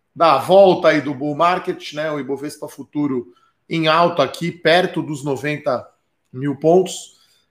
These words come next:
Alta do petróleo, né? O petróleo do tipo Brent já está a trinta e nove dólares, então já tá, né, numa alta. A gente tem na política possível aí aprovação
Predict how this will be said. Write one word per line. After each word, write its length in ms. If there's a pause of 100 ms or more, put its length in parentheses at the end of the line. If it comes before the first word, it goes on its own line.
(140)
Alta 340
do 120
petróleo, 680
né? 200
O 220
petróleo 500
do 40
tipo 300
Brent 420
já 200
está 560 (100)
a 160
trinta 560
e 60
nove 460
dólares, 680
então 320
já 140
tá, 420 (440)
né, 300 (400)
numa 260
alta. 600 (320)
A 100
gente 280
tem 140
na 120
política 720
possível 600
aí 260
aprovação 960